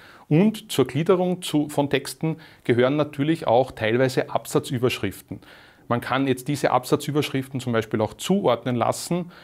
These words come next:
oder man kann die Schülerinnen und Schüler auch passende, äh, Absatzüberschriften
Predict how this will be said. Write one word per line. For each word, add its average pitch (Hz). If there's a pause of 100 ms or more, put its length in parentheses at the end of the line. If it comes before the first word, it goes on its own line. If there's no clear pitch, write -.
(220)
oder 165
man 156
kann 139 (200)
die 127
Schülerinnen 147
und 143
Schüler 135
auch 127
passende, 131 (600)
äh, 127
Absatzüberschriften 123